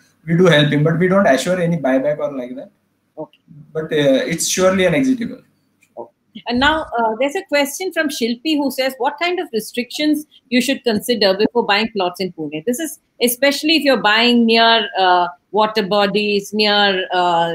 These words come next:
Speaker 2: airports and all that. What kind of restrictions, uh, normally come up?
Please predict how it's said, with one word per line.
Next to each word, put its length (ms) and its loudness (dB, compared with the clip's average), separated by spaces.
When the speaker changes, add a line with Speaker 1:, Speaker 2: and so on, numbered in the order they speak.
Speaker 2:
airports 560 0
and 140 -4
all 160 -6
that. 200 0
What 200 -4
kind 200 -2
of 80 -6
restrictions, 680 -4
uh, 300 0
normally 400 0
come 200 -6
up? 180 -6